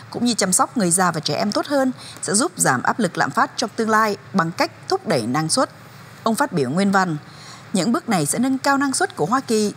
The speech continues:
tăng lương mà không tăng giá. Điều này sẽ giúp giảm bớt áp lực lạm phát, tạo động lực cho lực lượng lao động của Hoa Kỳ và dẫn đến giá cả giảm trong những năm tới." Ông cũng nói tuy các nhà phê bình đã chỉ trích các chính sách kinh tế của ông sẽ dẫn đến sự kết thúc của chủ nghĩa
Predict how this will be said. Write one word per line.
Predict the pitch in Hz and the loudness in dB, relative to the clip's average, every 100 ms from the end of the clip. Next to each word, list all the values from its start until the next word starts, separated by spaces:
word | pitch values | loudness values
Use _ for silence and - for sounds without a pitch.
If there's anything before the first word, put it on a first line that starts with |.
| - | -2
tăng | 202 196 | 0 2
lương | 196 185 - | 0 -2 -2
mà | 151 | -2
không | - 180 | 0 -2
tăng | 170 170 | -2 0
giá. | 165 175 220 339 - - - | 2 2 0 -2 -10 -20 -4
Điều | 214 233 | 0 2
này | 226 | 2
sẽ | 220 277 | 2 2
giúp | 339 - | 0 2
giảm | 165 175 | 0 2
bớt | 294 | 0
áp | - - | 0 -2
lực | - | -2
lạm | 170 - | -2 0
phát, | 240 349 - - - - - | 0 0 -4 -20 -20 -10 0
tạo | 202 | 0
động | - - | 0 0
lực | 196 - | -2 0
cho | - 294 | 0 0
lực | 220 | 0
lượng | 180 - | -2 0
lao | 220 | 0
động | 185 - | 0 -2
của | 139 | -4
Hoa | 240 | -2
Kỳ | - 220 190 170 - - | 0 0 0 -2 -8 -2
và | |
dẫn | 185 185 | 0 0
đến | 226 277 | 0 0
giá | 330 | -2
cả | 330 135 | 0 0
giảm | 131 170 123 160 | 2 2 0 0
trong | 180 | 0
những | 180 226 | 0 0
năm | 196 139 | -2 -2
tới." | 170 180 285 - - - - - - | 0 2 0 -6 -20 -20 -20 -14 -2
Ông | 208 | -2
cũng | 175 - | 0 0
nói | 202 247 | 2 2
tuy | 254 | -2
các | 214 285 | -2 -2
nhà | 170 | -2
phê | 135 196 | 0 0
bình | 160 | 0
đã | 139 | -2
chỉ | - 131 | -2 -2
trích | 131 262 | -2 -2
các | 302 - | -2 -2
chính | 254 | -2
sách | 262 330 | 0 -2
kinh | 220 175 | -2 0
tế | 220 | -2
của | - | 0
ông | - 190 180 - - - | 2 2 0 -4 -20 -6
sẽ | - - 185 | -2 0 0
dẫn | - 190 | 0 2
đến | 190 247 | 2 2
sự | - | 0
kết | - 294 | -2 -4
thúc | 359 359 | -4 -4
của | 196 | -2
chủ | 131 | -2
nghĩa | 135 | -4